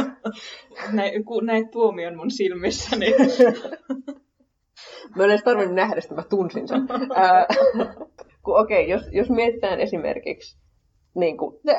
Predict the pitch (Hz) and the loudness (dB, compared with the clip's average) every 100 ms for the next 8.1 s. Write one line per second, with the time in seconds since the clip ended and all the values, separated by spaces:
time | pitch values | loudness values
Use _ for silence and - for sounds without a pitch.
0 | 247 - 147 131 - - _ _ 160 139 | -2 -4 -2 -2 -4 -14 _ _ -2 -2
1 | - 147 - - - - - - - - | -4 -10 -10 -12 -12 -10 -10 -10 -10 -8
2 | - - - - - _ _ _ _ - | -8 -12 -12 -16 -18 _ _ _ _ -4
3 | 392 381 349 339 - 285 269 185 165 160 | -2 0 -2 -4 -2 -2 0 0 -2 -2
4 | - 151 131 - - - - - - - | -4 -8 -8 -12 -14 -14 -14 -12 -10 -12
5 | - - - _ - - - _ _ _ | -12 -12 -12 _ -20 -20 -20 _ _ _
6 | 294 339 349 349 311 269 214 214 196 180 | -12 -10 -8 -8 -10 -12 -6 -2 2 2
7 | 175 202 202 208 214 220 190 185 180 175 | 2 0 0 0 0 -2 -2 -4 -2 -4